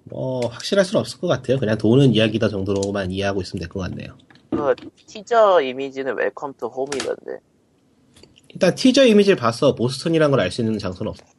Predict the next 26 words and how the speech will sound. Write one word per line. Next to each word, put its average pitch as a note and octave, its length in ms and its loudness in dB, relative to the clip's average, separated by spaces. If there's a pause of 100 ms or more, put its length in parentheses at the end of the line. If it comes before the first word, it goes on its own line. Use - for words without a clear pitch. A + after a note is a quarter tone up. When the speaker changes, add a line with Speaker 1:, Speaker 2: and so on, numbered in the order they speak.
(200)
Speaker 1:
보스턴이란 D3 460 2
걸 A#2+ 100 4
알 F#2 80 0
수 - 120 -8
있는 A2+ 140 -2
그런 G2 160 -6
건 G2+ 100 -6
없었어요. - 420 -14 (840)
Speaker 2:
그 B2+ 140 -2 (100)
프리즈, F#3+ 720 0
프리즈 F3 280 -4
스탠드바이 C#3 720 0 (280)
위에 A#2+ 300 0
있던 A2+ 240 -6
그 G#2+ 100 -6
인디언 G#2+ 640 0 (360)
그림 - 240 -8
같은 - 320 -6
거는 A#2+ 340 -4
뭐 A1+ 240 -8
증거가 - 340 -2
안 G#2+ 80 -2
되려나? D2+ 320 -6 (840)
Speaker 1:
그런 G#2 440 -6
게 C3+ 100 -6
있었나? G2+ 580 -10